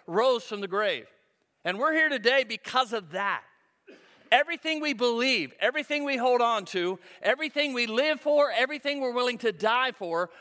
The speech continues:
are held together by the events of this very day,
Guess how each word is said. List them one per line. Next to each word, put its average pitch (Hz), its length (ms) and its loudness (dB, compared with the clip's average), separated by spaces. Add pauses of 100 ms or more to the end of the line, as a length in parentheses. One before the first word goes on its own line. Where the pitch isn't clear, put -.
(140)
are 185 160 0
held 285 340 0
together 233 480 -2
by 202 180 -2
the 202 180 -2
events 220 460 -2 (200)
of 196 240 0
this 247 200 0
very 226 400 0
day, 220 440 -2